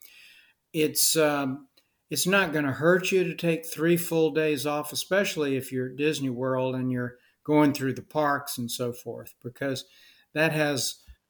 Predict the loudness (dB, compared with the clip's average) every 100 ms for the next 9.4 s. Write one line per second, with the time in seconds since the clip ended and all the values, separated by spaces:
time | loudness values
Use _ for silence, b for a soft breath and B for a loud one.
0 | _ 0 4 6 6 2 0 2 2 2
1 | -6 -2 0 2 2 2 2 0 0 -2
2 | -2 0 0 0 2 2 2 2 0 0
3 | -2 -4 -8 -2 -2 -2 -4 -4 -8 _
4 | _ _ _ -12 -4 -2 0 -2 -6 -10
5 | -2 2 2 4 2 2 -4 -4 -10 _
6 | _ b b b b -6 -4 -4 -6 -4
7 | -2 -2 -4 -4 -2 0 -2 -4 -6 -6
8 | -4 -2 -2 -2 -4 -4 -2 -2 0 0
9 | 0 0 0